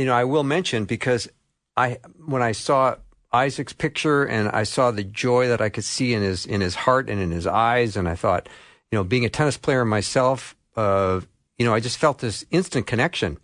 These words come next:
with him and his love for the sport and my love for the sport. And, uh, and then I had this, this kind of renewed sensitivity for someone who is a young man in a wheelchair.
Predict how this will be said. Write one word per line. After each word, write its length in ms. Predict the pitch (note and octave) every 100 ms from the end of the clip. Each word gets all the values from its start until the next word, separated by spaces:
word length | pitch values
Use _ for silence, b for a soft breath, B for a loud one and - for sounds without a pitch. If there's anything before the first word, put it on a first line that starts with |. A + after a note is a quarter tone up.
| b b b -
with 160 | G2+
him 280 | - G2+ F#2+ -
and 120 | G#2
his 160 | A2
love 200 | A2+ A#2
for 100 | -
the 80 | G2+
sport 500 | F#2+ - A2 A2+ A#2
and 160 | G2 F2+
my 140 | F2+
love 220 | A#2+ A2+
for 80 | G#2
the 80 | G#2
sport. 500 | - - G#2+ A2 G#2+
And, 180 | F2 E2 B B B B -
uh, 280 | G2 F#2+ F#2 - _ _
and 160 | A2+ A#2
then 100 | C3
I 80 | B2+
had 240 | B2 C3+
this, 240 | A#2+ A2+ - _ _ _
this 300 | B2 B2 - _ _ _ - C#3
kind 180 | - D#3+
of 80 | C3+
renewed 300 | A#2 C#3 E3
sensitivity 640 | D3+ C3 A2 E3+ G3+ F#2+
for 360 | F2 - G2+ G2
someone 480 | - C#3 B2 A2+ G#2 _ _ - _ _ _
who 200 | - D3+
is 100 | C3
a 60 | A2
young 300 | G#2+ C3 E3
man 260 | B2 A#2 A#2+
in 100 | A2+
a 60 |
wheelchair. 480 | B2 A#3+ - G#2 G2